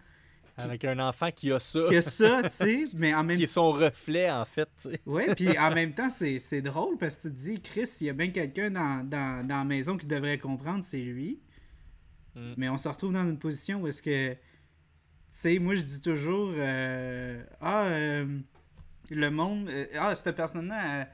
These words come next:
Speaker 1: elle est pareille comme toi, tu vas l'aimer. » Je dis, « Non, il risque de me taper ses nerfs. » Parce que, tu sais, on est, on est pas,
Speaker 2: Parce qu'il est
Speaker 1: euh,
Speaker 2: pas, il, ouais,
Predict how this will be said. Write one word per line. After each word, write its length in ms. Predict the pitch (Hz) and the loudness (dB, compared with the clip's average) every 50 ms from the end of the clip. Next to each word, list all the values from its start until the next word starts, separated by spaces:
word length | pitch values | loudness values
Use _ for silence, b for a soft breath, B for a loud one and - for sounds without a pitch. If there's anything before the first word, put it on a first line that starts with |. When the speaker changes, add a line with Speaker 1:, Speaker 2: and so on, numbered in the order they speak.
| b b b b b b b | b b b b b b b
Speaker 1:
elle 80 | - 147 | -8 -4
est 60 | 147 | 4
pareille 320 | - 165 165 175 208 202 190 | 6 6 6 6 4 0 -2
comme 240 | - 170 151 147 | -2 -2 -2 -2
toi, 180 | 147 190 196 190 | -4 -4 -4 -4
tu 180 | 185 - - 147 | -4 -6 -6 -2
vas 140 | 143 147 | 0 0
l'aimer. » 340 | 139 139 143 143 147 180 190 165 | 2 2 2 0 0 0 -2 -2
Je 40 | 139 | -4
dis, « 100 | 131 131 | -4 -4
Non, 200 | 139 143 170 180 | 0 0 0 2
il 140 | 156 135 127 | 0 -2 -2
risque 160 | 135 151 160 156 | -2 -4 -2 -2
de 60 | 151 | -2
me 80 | 139 127 | -2 0
taper 300 | - 147 127 - - 156 | 0 0 0 0 -2 -6
ses 240 | - - 151 131 123 | -4 -2 -2 -2 -2
nerfs. » 380 | 120 135 147 180 175 127 123 - - b b b b b b b b b b b b b - - | -2 -2 -2 -2 -4 -6 -10 -14 -20 b b b b b b b b b b b b b -14 -8
Parce 140 | - 135 - | -8 -6 0
que, 80 | - | 0
tu 80 | 151 - | 0 0
sais, 180 | - 214 233 208 120 113 87 76 80 87 87 87 101 101 117 127 113 127 139 131 | 0 -2 -2 -2 -4 -6 -8 -10 -12 -14 -16 -16 -18 -20 -20 -20 -20 -16 -12 -6
on 180 | 170 156 156 165 | -4 -4 -2 -2
est, 180 | 170 165 156 98 | -2 -4 -4 -2
on 140 | 147 151 | -2 0
est 80 | 156 151 | 0 0
pas, 140 | 147 - 202 202 208 220 | -2 0 0 0 0 2
Speaker 2:
Parce 80 | 202 156 | 0 0
qu'il 80 | 135 | 0
est 40 | 123 | -2
Speaker 1:
euh, 40 | 127 | -2
Speaker 2:
pas, 240 | 127 120 120 117 117 | -4 -4 -4 -2 -2
il, 180 | 117 113 110 110 | -2 -4 -4 -4
ouais, 180 | 113 120 110 | -4 -4 -4